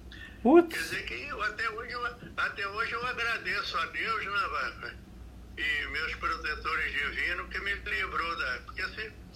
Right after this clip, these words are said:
Speaker 2: porque lá aquele tempo, se uma cobra mordesse, a pessoa tinha noventa por cento
Speaker 1: Já era.
Speaker 2: de oportunidade de, de morrer, porque o, já tinha até o, o soro, né,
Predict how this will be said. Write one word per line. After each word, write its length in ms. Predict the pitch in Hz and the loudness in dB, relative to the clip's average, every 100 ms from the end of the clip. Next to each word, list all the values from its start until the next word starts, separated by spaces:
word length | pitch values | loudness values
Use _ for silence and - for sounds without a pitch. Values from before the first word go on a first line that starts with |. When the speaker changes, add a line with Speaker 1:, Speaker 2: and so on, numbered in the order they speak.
| - - | -16 -12
Speaker 2:
porque 180 | - 202 | -6 0
lá 160 | 202 208 | 2 2
aquele 340 | - - - - | -2 -4 -4 -4
tempo, 400 | - 247 269 - - - | -4 -2 -2 -6 -16 -6
se 140 | - | -2
uma 220 | 196 190 175 | 0 0 0
cobra 400 | 185 196 190 180 | -4 -4 -2 -2
mordesse, 640 | 170 156 - - - - | 0 0 0 0 0 -2
a 40 | |
pessoa 400 | - 233 - 440 | -2 -2 0 -4
tinha 180 | 440 440 | 0 0
noventa 520 | 214 202 - - - 285 | 0 0 0 0 0 -2
por 180 | - - | -4 -8
cento 580 | - - 190 - - - - 156 | -2 2 2 0 -4 -6 -4 4
Speaker 1:
Já 280 | 147 208 | 10 12
era. 340 | 208 180 180 151 | 12 12 12 10
Speaker 2:
de 60 | 139 | 2
oportunidade 840 | - - - - - - - - - - - | -2 -4 -2 -2 -2 -4 -6 -8 -10 -14 -10
de, 220 | - - | -4 -2
de 140 | 165 - | 0 -2
morrer, 540 | 170 160 - - - - | -2 -6 -4 -2 -2 -4
porque 560 | - - - - - - - - - - - - - - - | -8 -6 -2 0 -2 -6 -16 -16 -16 -16 -16 -16 -16 -14 -8
o, 460 | 170 156 147 - - | -6 -2 -2 -2 -4
já 260 | - 180 196 | -2 0 0
tinha 380 | 196 220 233 233 | 0 -2 0 -2
até 300 | 220 - 226 | -2 0 0
o, 680 | 254 254 233 202 165 185 - - - - - - - - - | 0 -6 -6 -6 -8 -10 -12 -14 -16 -14 -16 -16 -16 -14 -8
o 120 | 175 | -4
soro, 540 | - 160 165 190 160 | -2 -2 -2 0 0
né, 80 | 156 | 0